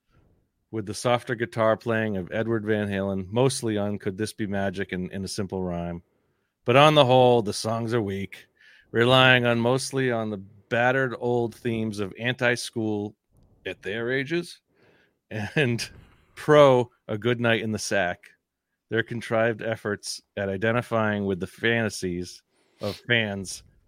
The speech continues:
a good ten years younger than, a, a good ten years younger leave me unconvinced.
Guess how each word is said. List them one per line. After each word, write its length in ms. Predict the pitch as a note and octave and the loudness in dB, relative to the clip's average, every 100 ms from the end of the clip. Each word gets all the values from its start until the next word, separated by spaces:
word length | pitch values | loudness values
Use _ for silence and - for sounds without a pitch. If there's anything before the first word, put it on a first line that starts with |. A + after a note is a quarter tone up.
| _ _ | _ _
a 100 | G#2 | -6
good 240 | G#2 B2+ A2 | 0 0 0
ten 260 | D3+ D3 | -2 0
years 320 | C3+ B2+ A#2+ | 0 0 0
younger 320 | G#2+ B2+ A#2 G2+ | 0 -2 -2 -2
than, 420 | F#2+ F#2 F#2 E2+ _ _ _ _ _ - | -4 -6 -8 -10 _ _ _ _ _ -6
a, 180 | G2+ - | -4 -4
a 60 | G#2+ | -6
good 240 | G2+ C3+ | -2 -2
ten 260 | A2+ C#3+ D3 | 0 0 2
years 240 | C#3+ B2 | 0 0
younger 320 | G#2+ A#2 G2 F#2 | 0 -2 -2 -4
leave 240 | G2 F#2 | -6 -6
me 140 | G2 | -4
unconvinced. 640 | F#2 F#2 F#2 F2 F2+ - - | -4 -6 -10 -8 -10 -12 -18